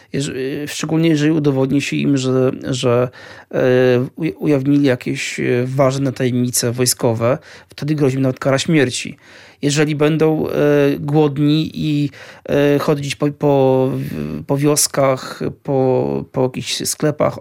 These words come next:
i będą po prostu okradały, okradali te miejsca, te, te wioski czy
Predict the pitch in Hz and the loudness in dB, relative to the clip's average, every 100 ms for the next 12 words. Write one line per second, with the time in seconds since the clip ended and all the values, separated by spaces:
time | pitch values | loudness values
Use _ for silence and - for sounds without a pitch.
0 | - - 143 143 143 143 147 - - - | -10 -8 -2 0 2 0 0 -4 -18 -20
1 | - 143 151 139 - 135 135 160 151 139 | -8 -2 0 -2 -4 -4 -2 0 2 2
2 | - - - 156 151 143 139 143 135 - | 0 -6 -6 -2 0 0 -2 -2 -2 -4
3 | 151 - 143 143 139 143 139 147 - 139 | -6 -2 -2 -2 -2 -4 0 -2 -2 -8
4 | - 143 135 | -6 -2 -4